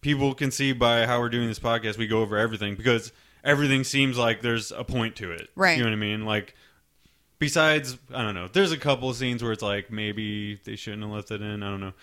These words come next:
Speaker 1: Like the kid thing, I feel like that was just to maybe shoehorn a, a, um,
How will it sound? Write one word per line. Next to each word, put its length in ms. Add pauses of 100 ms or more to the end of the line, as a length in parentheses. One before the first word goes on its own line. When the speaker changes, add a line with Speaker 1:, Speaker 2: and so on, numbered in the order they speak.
(220)
Speaker 1:
Like 200
the 60
kid 320
thing, 360 (180)
I 80
feel 180
like 140
that 160
was 140
just 320
to 100
maybe 320
shoehorn 560
a, 340 (1080)
a, 360 (640)
um, 520